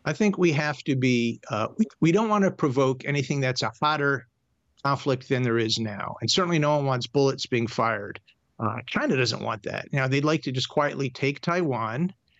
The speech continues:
seize the, the South Sea, uh, and, and extend their philosophy around the rest of the world. They don't want to be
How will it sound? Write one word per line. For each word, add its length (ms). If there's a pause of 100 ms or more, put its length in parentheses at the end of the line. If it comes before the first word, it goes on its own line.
(420)
seize 420
the, 400
the 140
South 360
Sea, 480 (880)
uh, 300 (540)
and, 420 (480)
and 160
extend 440
their 460 (460)
philosophy 640
around 220
the 80
rest 260
of 40
the 60
world. 200
They 80
don't 100
want 120
to 40
be 240